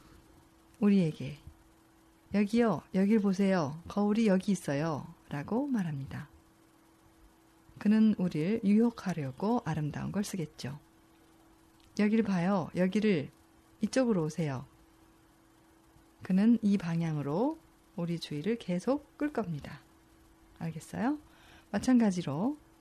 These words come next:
우리 영적 수행자들도 이와 같은 많은 경지를 지날 겁니다.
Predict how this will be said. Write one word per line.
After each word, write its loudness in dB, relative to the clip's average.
우리 2
영적 2
수행자들도 0
이와 0
같은 -4
많은 -2
경지를 -2
지날 -2
겁니다. -10